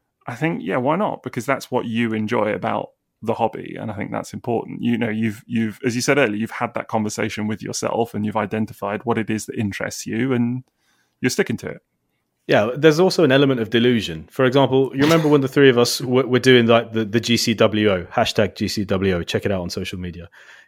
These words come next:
Speaker 2: I mean, when I got to the Mini Spies page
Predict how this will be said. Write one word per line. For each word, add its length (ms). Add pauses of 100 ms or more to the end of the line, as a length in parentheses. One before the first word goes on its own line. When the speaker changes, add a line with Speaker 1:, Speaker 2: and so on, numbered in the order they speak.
(140)
Speaker 2:
I 100
mean, 180
when 220
I 60
got 200
to 100
the 80
Mini 200
Spies 400
page 520